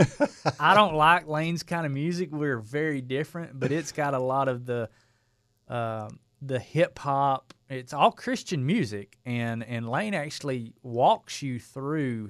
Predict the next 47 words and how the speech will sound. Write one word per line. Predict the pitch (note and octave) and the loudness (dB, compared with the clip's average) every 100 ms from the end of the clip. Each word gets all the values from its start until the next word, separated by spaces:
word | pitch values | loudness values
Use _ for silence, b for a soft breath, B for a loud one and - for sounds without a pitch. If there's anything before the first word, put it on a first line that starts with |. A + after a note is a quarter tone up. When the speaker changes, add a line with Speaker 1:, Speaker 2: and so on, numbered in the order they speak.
| - | -10
Speaker 1:
his | A#2+ A2 | -10 -10
playlist. | - D#3 D3+ G#2 | -12 -8 -8 -8
So | - - A#2+ | -12 -10 -8
in | D3+ | -6
between | C3 - D3+ D3 B2 | -8 -8 -6 -6 -6
a | |
lot | A2+ C3+ | -4 -2
of | A#2 | -4
the | G#2+ | -8
songs, | - F3 B2+ A2+ - _ _ _ _ _ - | -8 -6 -4 -6 -8 _ _ _ _ _ -8
he | D#3+ | -8
tells | - D3 F3 A#2+ | -6 -2 -2 -2
you | B2 | -4
what | B2 A#2 | -6 -6
the | |
next | A#2+ A#2 - | -8 -8 -12
song | - A#2+ A2 | -10 -8 -8
is | G#2+ | -10
about. | A2+ C#3 B2 | -8 -6 -6
So | - | -8
it's | B2+ - | -12 -4
really | G#3 A#3+ D3+ | 0 2 0
cool | - E3+ | -2 -4
to | C3+ | -4
listen | C3 D3 C3 A#2 | -4 -6 -8 -10
to. | B2 A#2+ A2+ b b b b - | -6 -6 -8 b b b b -4
Um, | C3 B2+ A2+ G#2 - _ _ _ - | 0 2 0 -6 -12 _ _ _ -14
so, | - | -6
yeah, | C3 F#3 F3 | -2 0 0
people | A#2+ F#3+ G3+ | 0 -4 -4
can | F#3+ E3 | -6 -6
actually | E3 - C#3 | -6 -6 -6
go | B2+ | -4
listen | C3 - - | -4 -4 -6
to | B2 | -4
that | A#2 A#2 | -4 -4
now. | A2+ A2 C#3 C3+ - | -6 -6 -6 -8 -10
Um, | B2+ A#2 A2+ - _ | -6 -4 -6 -12 _
maybe | B2 C3 C#3 | -8 -4 -2
I'll | B2+ C#3+ | 0 0
come | - A#2 | -2 -8
out | A#2 | -6
with | A2+ | -8
a | G#2+ | -12
Southern | - A#2+ A#2+ A2+ | -12 -10 -8 -8
Gospel | A2 A2+ A#2+ - A#2+ | -6 -8 -8 -12 -14
playlist. | - B2+ C3 C3 C3+ | -10 -8 -6 -4 -4